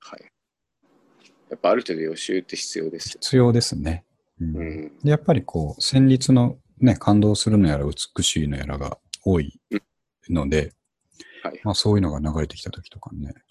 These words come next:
Speaker 2: まあ、
Speaker 1: うん。
Speaker 2: おー、あの、鳥肌立ったりしますよね。すごい。
Speaker 1: あー、よかっ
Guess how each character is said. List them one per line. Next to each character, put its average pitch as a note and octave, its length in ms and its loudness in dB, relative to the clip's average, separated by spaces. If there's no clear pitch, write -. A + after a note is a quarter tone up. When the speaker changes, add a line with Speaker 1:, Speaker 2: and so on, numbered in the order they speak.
Speaker 2:
ま - 100 -16
あ、 D#2+ 40 -12
Speaker 1:
う D2+ 80 -8
ん。 D2+ 240 0
Speaker 2:
お D#2 80 -4
ー、 D#2+ 100 -6
あ D#2 60 -6
の、 D2 120 -6
鳥 E2 160 0
肌 E2 140 0
立 D#2 100 -2
っ F2+ 40 0
た - 120 -10
り - 40 -4
し - 120 -2
ま E2 80 -2
す - 100 -6
よ - 80 -16
ね。 - 160 -16
す - 140 -10
ご - 160 -16
い。 - 40 -20
Speaker 1:
あ E2 380 -6
ー、 D#2+ 60 -8
よ F#2+ 140 -6
か - 120 -8
っ - 20 -8